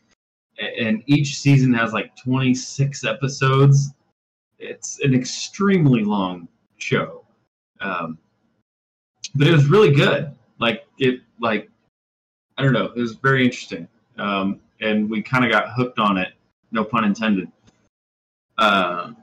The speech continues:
and it just kept going and kept going and kept going.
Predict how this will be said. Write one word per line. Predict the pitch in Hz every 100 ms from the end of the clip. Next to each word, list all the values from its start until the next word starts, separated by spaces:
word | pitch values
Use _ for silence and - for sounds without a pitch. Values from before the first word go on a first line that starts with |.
| _ _ _ _ _ _ _ _ _ _ _ _ _ _
and | 127 127
it | 131
just | 139 - 143 - -
kept | - 139 135 127
going | 127 123 120 120 110
and | 110
kept | - 123 110 110
going | 107 107 104
and | 101
kept | - 110 -
going. | 107 107 101 95